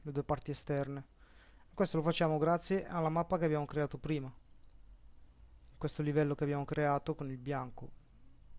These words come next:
Noi se guardiamo la sfocatura lu-, eh, lente del livello di regolazione che abbiamo messo, notiamo che su, è po-, è impostato su luminanza, appunto, che riceverà solo la luce di quello che noi andiamo a inserire nel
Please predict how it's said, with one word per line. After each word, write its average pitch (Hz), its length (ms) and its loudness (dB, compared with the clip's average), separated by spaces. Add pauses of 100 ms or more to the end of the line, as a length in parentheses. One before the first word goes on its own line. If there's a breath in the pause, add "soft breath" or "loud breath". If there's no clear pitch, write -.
(140)
Noi 165 140 0
se 156 140 0
guardiamo 156 320 4
la 160 80 2
sfocatura 160 460 0
lu-, 165 200 2
eh, 147 520 0
lente 147 420 2
del 139 380 2
livello 143 480 2
di 139 60 -4
regolazione 147 440 0
che 143 80 2
abbiamo 156 200 2
messo, 160 480 -2 (640 loud breath)
notiamo 160 360 4
che 147 400 4
su, 135 680 -4 (300)
è 147 140 -8 (200)
po-, 156 260 -2
è 165 100 -2
impostato 151 500 0
su 156 140 0
luminanza, 165 680 0 (320)
appunto, 165 380 -4
che 156 220 0
riceverà 165 680 6
solo 175 320 2
la 165 80 8
luce 165 600 0 (1400 soft breath)
di 147 100 -6
quello 156 240 6
che 143 80 2
noi 156 180 2
andiamo 151 440 0
a 160 220 -4
inserire 151 680 2
nel 151 340 -4